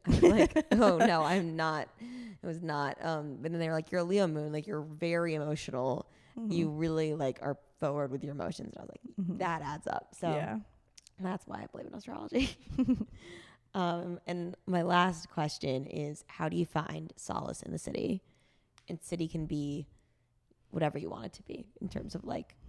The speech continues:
Speaker 2: Hmm.
Speaker 1: I, you know, New York City was the original.
Speaker 2: Right. Yeah.
Speaker 1: But now I can't even say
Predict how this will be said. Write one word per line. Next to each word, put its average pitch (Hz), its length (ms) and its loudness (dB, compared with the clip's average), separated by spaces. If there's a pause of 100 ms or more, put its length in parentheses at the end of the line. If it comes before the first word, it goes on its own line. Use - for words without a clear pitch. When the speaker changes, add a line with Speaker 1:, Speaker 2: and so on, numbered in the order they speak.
Speaker 2:
Hmm. 214 480 -2
Speaker 1:
I, - 140 -6 (400)
you - 120 -12
know, - 60 -12
New - 160 -6
York 180 300 -2
City 175 420 -8 (160)
was 151 220 -8
the - 200 -12
original. 226 520 -10 (160)
Speaker 2:
Right. 185 340 -6 (140)
Yeah. 254 160 -6
Speaker 1:
But - 100 -2
now 170 140 0
I 170 80 -2
can't - 180 -10
even - 160 -10
say - 80 -8